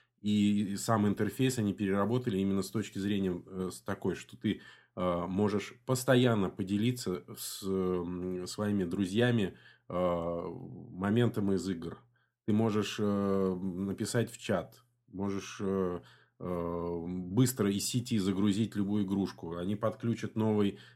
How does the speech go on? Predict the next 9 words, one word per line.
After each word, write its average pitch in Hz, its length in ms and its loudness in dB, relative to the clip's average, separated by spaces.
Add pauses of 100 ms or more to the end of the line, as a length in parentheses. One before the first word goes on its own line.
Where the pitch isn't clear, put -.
э, 92 60 -6
м, 92 1400 0
сервис, - 760 0
который 98 420 -2
будет, 95 280 -2
позволит, 104 520 0
э, 92 360 -2 (520)
пробовать 110 500 6
игру, 139 460 2